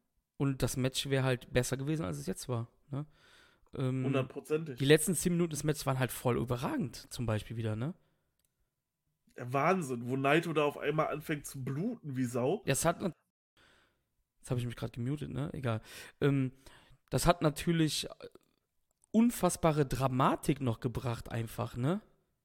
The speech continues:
Speaker 2: Ja. Vor allem so spät am Ende, das war ja wirklich, ich glaube, eine Minute oder so vorm Pin oder zwei. Also es war nicht mehr lange, oder?
Speaker 1: N-, nee,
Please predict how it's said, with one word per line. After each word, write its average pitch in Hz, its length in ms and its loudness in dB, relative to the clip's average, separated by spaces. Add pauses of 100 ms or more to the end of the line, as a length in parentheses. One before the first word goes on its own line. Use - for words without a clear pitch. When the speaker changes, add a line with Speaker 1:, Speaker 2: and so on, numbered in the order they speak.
(120)
Speaker 2:
Ja. 131 200 -6 (640)
Vor 185 140 0
allem 190 140 2
so 208 180 4
spät 233 400 -2
am 165 160 -2
Ende, 240 200 0
das 160 180 0
war 180 100 2
ja 185 160 2
wirklich, 196 300 -4
ich - 100 -20
glaube, 190 380 -2
eine 196 240 0
Minute 220 400 -4
oder 208 240 4
so 185 100 -2
vorm 165 300 -4
Pin 165 280 -4 (300)
oder 180 240 0
zwei. 196 380 -2 (1080)
Also 165 140 0
es 127 120 -2
war 135 140 4
nicht 160 180 -6
mehr 233 120 4
lange, 247 240 -2
oder? 131 420 0
Speaker 1:
N-, 143 640 -10 (1900)
nee, 110 520 -6